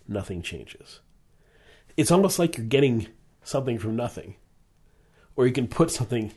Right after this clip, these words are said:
into, into nothing. Uh, so there's this state of matter, this state of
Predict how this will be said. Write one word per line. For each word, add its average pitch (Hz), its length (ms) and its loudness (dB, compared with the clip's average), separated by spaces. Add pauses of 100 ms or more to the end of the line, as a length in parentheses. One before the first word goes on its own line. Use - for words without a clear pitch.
(140)
into, 139 420 -4
into 139 200 -2
nothing. - 460 -10 (680)
Uh, 120 400 4 (840)
so - 220 2
there's 160 260 6
this 147 160 2
state - 880 0 (280)
of 131 480 0 (880)
matter, 120 540 -2 (460)
this 135 140 -2
state 165 260 4
of 123 260 0